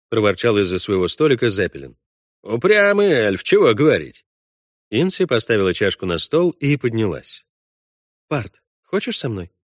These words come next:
Сегодня будем вешать на головной компьютер управляющие операторы. Поучишься».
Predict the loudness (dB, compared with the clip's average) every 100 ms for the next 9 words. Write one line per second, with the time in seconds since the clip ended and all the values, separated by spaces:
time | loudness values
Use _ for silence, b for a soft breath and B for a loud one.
0 | -6 -2 0 2 2 0 0 -2 -2 -4
1 | -2 0 2 0 0 0 0 0 0 2
2 | 2 2 0 -2 -2 -4 -4 -8 -10 _
3 | _ _ -4 -2 -2 -4 -8 -8 -10